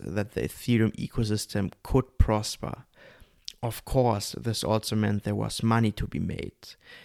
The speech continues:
And even though not completely new, a new contract became more and more popular. The invention was called dao, short for Decentralized Autonomous Organization.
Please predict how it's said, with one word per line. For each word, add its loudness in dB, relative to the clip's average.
And 0
even 2
though 4
not 2
completely 2
new, 6
a 2
new 8
contract 0
became 0
more 6
and 0
more 2
popular. -2
The 2
invention 2
was 0
called 0
dao, 2
short 2
for -4
Decentralized 2
Autonomous 0
Organization. -4